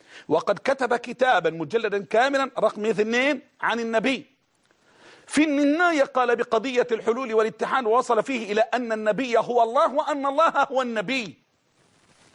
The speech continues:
كفر أكبر وشرك أكبر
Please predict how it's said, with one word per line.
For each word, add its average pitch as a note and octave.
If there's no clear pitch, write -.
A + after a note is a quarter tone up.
كفر E3
أكبر -
وشرك -
أكبر G3